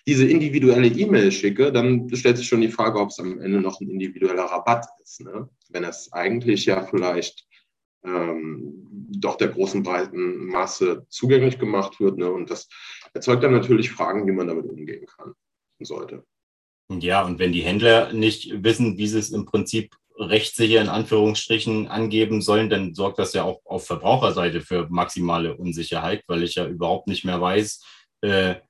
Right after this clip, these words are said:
Speaker 2: ist ein Rabatt jetzt tatsächlich ein Rabatt? Wie viel günstiger ist es? Was hat's mit der, äh, unverbindlichen Preisempfehlung, auf die ja dann immer auch viele gucken, dann noch zu tun? Und keine Ahnung, das sind ja alles so Fragen, die ja nicht nur auf,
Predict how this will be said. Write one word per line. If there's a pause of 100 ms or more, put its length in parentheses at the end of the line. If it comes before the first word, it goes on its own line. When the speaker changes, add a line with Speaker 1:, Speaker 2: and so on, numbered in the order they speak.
(120)
Speaker 2:
ist
ein
Rabatt
jetzt
tatsächlich
ein
Rabatt?
Wie
viel
günstiger
ist
es?
Was
hat's
mit
der,
äh,
unverbindlichen
Preisempfehlung,
auf
die
ja
dann
immer
auch
viele
gucken,
dann
noch
zu
tun?
Und
keine
Ahnung,
das
sind
ja
alles
so
Fragen,
die
ja
nicht
nur
auf,